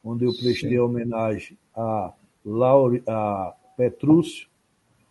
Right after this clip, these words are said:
Speaker 1: ao Gordinho Hélito e nosso
Speaker 2: Certo.
Speaker 1: que-, e nosso saudoso Jordão, apesar de ser de basquete, mas tem uma história muito ligada ao basquete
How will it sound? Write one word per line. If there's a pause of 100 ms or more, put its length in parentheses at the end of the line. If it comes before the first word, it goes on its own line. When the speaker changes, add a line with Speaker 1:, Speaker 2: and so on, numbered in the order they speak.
(140)
Speaker 1:
ao
Gordinho
Hélito (580)
e
nosso
Speaker 2:
Certo. (140)
Speaker 1:
que-,
e
nosso
saudoso
Jordão,
apesar
de
ser
de
basquete,
mas (380)
tem
uma
história
muito
ligada
ao
basquete